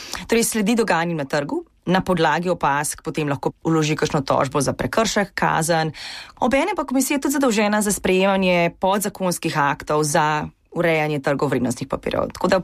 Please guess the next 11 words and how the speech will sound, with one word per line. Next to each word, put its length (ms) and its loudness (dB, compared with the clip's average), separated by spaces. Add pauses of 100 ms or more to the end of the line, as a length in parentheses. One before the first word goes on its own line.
(100)
je 160 0
področje, 640 2
zaobsega 400 0
ne 100 4
samo 360 0 (280)
borze, 380 2
tudi 240 -2
investicijske 520 0
sklade, 520 2
borzno-posredniške 720 -2
hiše 380 0